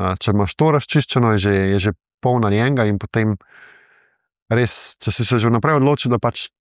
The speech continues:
to boš naredil, ne vidim razloga, zakaj bi potem na eni točki odnehal. Am, pač probaš, potem pa kar pač je, je. Saj ni vedno, večinoma si, vsaj v mojem primeru si večinoma fejlaš, večinoma si neuspešen, ampak,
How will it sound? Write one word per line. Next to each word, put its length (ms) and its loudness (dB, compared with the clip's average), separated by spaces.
to 120 2
boš 260 2
naredil, 380 0
ne 100 2
vidim 260 2
razloga, 420 2
zakaj 300 0
bi 100 -2
potem 280 -2
na 120 2
eni 120 2
točki 340 -2
odnehal. 460 0
Am, 840 0
pač 480 -2
probaš, 560 0
potem 340 -2
pa 140 -2
kar 180 0
pač 220 -4
je, 100 2
je. 300 2
Saj 240 -4
ni 120 2
vedno, 540 2
večinoma 480 0
si, 400 -2
vsaj 220 -2
v 40 -2
mojem 160 2
primeru 300 0
si 160 -4
večinoma 540 0
fejlaš, 380 0
večinoma 300 0
si 140 -2
neuspešen, 560 -2
ampak, 320 -6